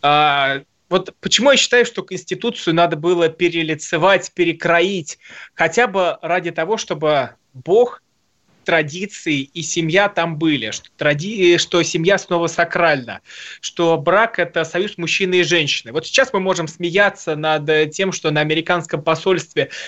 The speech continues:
вывешивают этот, э, радужный флаг, а, в движении сорок сороков. Ребята, а, могут, э, расстелить его возле этого здания, и люди там вытирают об него ноги. Но сейчас всё это так выглядит, э, даже смешно.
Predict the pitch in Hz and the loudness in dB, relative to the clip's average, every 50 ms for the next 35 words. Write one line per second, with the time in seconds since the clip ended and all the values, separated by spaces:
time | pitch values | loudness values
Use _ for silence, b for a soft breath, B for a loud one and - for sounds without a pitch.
0 | B B - 135 170 175 165 196 208 196 196 - - 170 151 151 147 139 143 156 | B B -2 0 2 2 4 4 2 2 2 0 -2 -4 -4 -4 -4 -4 -4 -4
1 | 151 147 - 156 147 - 160 156 156 151 156 165 165 156 156 143 - 160 156 147 | -4 -4 -4 -6 -4 -2 0 2 2 2 2 2 2 0 0 -4 -4 -4 -6 -6
2 | - - 185 202 208 208 208 - _ _ _ _ _ _ _ _ _ _ _ _ | -2 2 4 4 4 2 0 -4 _ _ _ _ _ _ _ _ _ _ _ _
3 | _ _ _ _ - 160 156 151 147 143 139 139 139 139 139 139 131 139 139 135 | _ _ _ _ -2 2 4 4 4 4 4 2 2 2 0 0 -4 -6 -4 -2
4 | 165 160 151 175 170 160 156 143 - - 170 160 151 - - 156 151 147 - - | -2 0 2 0 0 0 -2 -4 -2 -2 -2 -2 -2 -2 -2 -2 -2 -2 0 0
5 | 196 202 190 - - - 139 131 123 143 156 165 165 170 147 135 - _ B B | 0 0 0 -2 -6 -8 -8 -4 -2 0 0 0 0 0 -2 -2 -4 _ B B
6 | B B B B B B B B - 147 147 151 151 147 147 147 151 160 170 180 | B B B B B B B B 0 2 4 4 4 2 2 0 0 -2 -2 -2
7 | 156 160 147 - - 165 160 160 160 160 160 170 160 160 - - - 170 180 190 | -2 -4 -6 -4 0 2 4 4 6 4 4 2 0 -2 -4 -8 -4 -2 0 0
8 | 165 - - 151 151 143 143 143 139 131 131 139 160 160 147 131 139 143 143 139 | 0 0 0 2 2 4 4 4 4 2 2 4 4 4 4 2 0 -2 -2 -2
9 | - 143 143 143 135 135 170 185 185 180 165 151 139 135 135 135 143 147 139 143 | -2 -2 -4 -4 0 2 4 4 4 4 2 0 -2 -2 -2 -2 -4 -4 -6 -4
10 | 135 147 131 127 147 139 - 156 151 143 147 151 135 131 135 147 143 156 156 185 | -2 -4 -2 -2 -2 -2 0 0 0 0 0 -2 -4 -4 -4 -2 -2 0 2 2
11 | 208 202 175 156 143 135 170 175 - 277 269 - 220 196 202 208 180 - 185 208 | 2 2 2 2 0 2 2 2 2 2 2 2 0 -2 0 -2 -4 -4 -6 -6
12 | 220 208 180 165 165 156 156 - - 156 151 151 147 143 143 143 139 156 165 151 | -4 -4 -2 -2 -4 -4 -4 -4 -2 0 2 2 2 2 2 2 2 2 2 0
13 | 147 - - 165 160 - - - 151 139 110 98 - | 0 -2 -2 0 0 0 0 0 2 2 2 0 -2